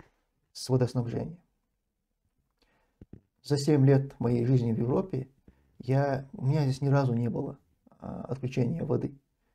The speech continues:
Разве что за неуплату, если ты будешь, не будешь платить, тебе отключат. А так, чтобы тебе воду отключили, это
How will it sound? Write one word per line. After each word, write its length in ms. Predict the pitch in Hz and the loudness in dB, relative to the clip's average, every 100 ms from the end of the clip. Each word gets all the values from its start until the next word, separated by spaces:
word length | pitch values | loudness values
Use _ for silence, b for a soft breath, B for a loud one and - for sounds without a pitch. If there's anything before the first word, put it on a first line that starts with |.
| _ _ _ | _ _ _
Разве 260 | - 131 135 | 0 0 0
что 140 | - | -2
за 120 | - 135 | 2 4
неуплату, 520 | 135 - 151 135 165 | 4 4 2 2 -2
если 160 | - 143 | -8 -8
ты 100 | 117 | -6
будешь, 320 | - - - | -6 -6 -4
не 180 | 131 123 | -2 -2
будешь 280 | - - | -2 -4
платить, 300 | - 131 202 | -4 -4 -4
тебе 180 | - - | -4 -4
отключат. 460 | 139 135 - - - _ _ _ _ _ | -4 -6 -8 -10 -18 _ _ _ _ _
А 60 | - | -8
так, 160 | 175 175 | -6 -4
чтобы 320 | - 123 120 | -2 0 0
тебе 300 | 117 123 120 | -2 -2 2
воду 300 | 120 147 - | 4 4 2
отключили, 440 | - 127 135 196 117 | -4 -6 -4 -2 -2
это 360 | - - 135 | -2 -6 -8